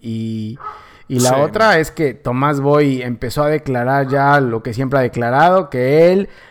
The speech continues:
Speaker 1: nunca iba a perder contra el América, que él nunca había de-, eh, declarado contra de Chivas, sino que fue en su momento como analista. Entonces,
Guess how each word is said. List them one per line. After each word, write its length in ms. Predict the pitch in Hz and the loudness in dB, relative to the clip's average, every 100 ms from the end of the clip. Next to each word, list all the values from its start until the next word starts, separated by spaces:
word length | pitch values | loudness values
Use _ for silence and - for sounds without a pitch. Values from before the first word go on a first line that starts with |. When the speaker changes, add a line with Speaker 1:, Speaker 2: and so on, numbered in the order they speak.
| - | -6
Speaker 1:
nunca 300 | 139 156 160 | -2 0 2
iba 120 | 147 | 2
a 60 | 131 | 2
perder 240 | 123 123 | 2 0
contra 240 | 123 113 117 | -2 -4 -2
el 60 | |
América, 1120 | 120 147 180 190 196 190 185 170 170 165 160 | -2 -2 0 0 -2 -2 2 4 4 4 0
que 220 | - 139 160 | -4 -2 0
él 100 | 165 | -2
nunca 240 | 160 147 | -2 0
había 220 | 139 143 | 2 4
de-, 240 | 143 143 139 - | 2 0 -4 -4
eh, 400 | 131 123 117 117 | -2 0 -2 -2
declarado 600 | 117 127 127 135 143 135 | -4 -2 0 2 2 0
contra 300 | 127 120 117 | -4 -2 -4
de 100 | 117 | -4
Chivas, 480 | - 208 196 190 156 | -4 -2 0 0 0
sino 240 | 135 120 | -4 -4
que 100 | 123 | -6
fue 140 | 110 | -6
en 40 | 135 | -8
su 140 | 143 | -6
momento 480 | 127 127 156 165 156 | -4 -4 -4 -4 -4
como 240 | 131 120 | -2 0
analista. 720 | 117 117 147 233 220 - 190 151 | 0 2 2 2 2 2 2 2
Entonces, 540 | 135 185 190 226 214 | 0 -2 2 2 2